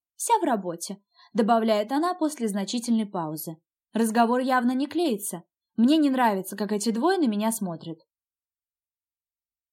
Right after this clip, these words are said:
«Как родители?» спрашиваю я. «Хорошо, все так же путешественники.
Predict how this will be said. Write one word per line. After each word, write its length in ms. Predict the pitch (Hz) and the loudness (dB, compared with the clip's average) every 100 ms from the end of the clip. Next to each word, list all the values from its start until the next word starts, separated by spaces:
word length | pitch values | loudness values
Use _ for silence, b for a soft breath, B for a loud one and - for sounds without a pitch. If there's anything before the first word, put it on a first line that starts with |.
| _ | _
«Как 180 | - 330 | -2 0
родители?» 500 | 285 208 226 240 269 | 0 -2 -2 -6 -6
спрашиваю 640 | 262 - 214 208 208 208 208 | -6 -4 -4 -4 -4 -4 -2
я. 220 | 180 165 _ _ _ _ _ _ _ _ | -4 -8 _ _ _ _ _ _ _ _
«Хорошо, 640 | - 302 320 - 220 226 226 _ - | 0 4 6 4 0 -2 -4 _ -4
все 160 | 254 | -2
так 220 | 247 311 | 6 4
же 100 | 277 | 4
путешественники. 960 | 233 240 220 - 185 - 180 175 170 | -4 -4 -4 -2 -4 -4 -8 -8 -10